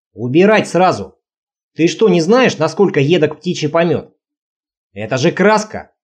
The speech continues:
Сразу разъедать начнет!» «Машину мне больше жалко, чем голодную сову. Пусть поголодает. Меньше гадить будет». «Да сейчас!» «Мокрой тряпкой, а то царапин наставишь.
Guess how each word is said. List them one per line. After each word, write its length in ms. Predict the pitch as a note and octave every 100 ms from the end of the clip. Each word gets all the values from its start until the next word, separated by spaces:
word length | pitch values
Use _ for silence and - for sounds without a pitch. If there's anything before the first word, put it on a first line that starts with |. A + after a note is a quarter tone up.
| _
Сразу 420 | - - E3+ E3 F#3
разъедать 480 | F3 F3 F#3 G#3+ G#3
начнет!» 560 | D3+ - C#3 F#2 - _ _ _ _ _ _ _ _ _
«Машину 500 | G2 C#3+ F#3+ C4+ B3+
мне 140 | B3
больше 320 | A3+ A#3 A#3+ F#3+
жалко, 360 | F#3 C#3 A2+
чем 200 | - B2+
голодную 440 | B2 D#3+ D3+ C3+ B2+
сову. 480 | D3 C#3 F#2+ - _ _ _ _ _
Пусть 260 | G#3 B3+
поголодает. 760 | A3+ G#3 G#3 G3 E3 G2+ E2 _ _ _ _ _ -
Меньше 360 | A#2 D#3+ D3+
гадить 440 | E3 G3+ G3+ B2+ A2
будет». 320 | G#2 E2 _ _ _ _ _ _ _ _ _ _ _
«Да 220 | D#2+ F2
сейчас!» 720 | A2 A2 - F3+ G3 - - _ _ _ _ _ _ _ _ _ _ _ _ _ -
«Мокрой 460 | A2+ G#3+ G#3+ G3
тряпкой, 600 | F#3+ G#3 G3 - G2+ - -
а 120 | A#2+
то 120 | F3
царапин 480 | D#3+ F#3 G3+ G3 C#3+
наставишь. 680 | D3 D3 F3 B2 F2 -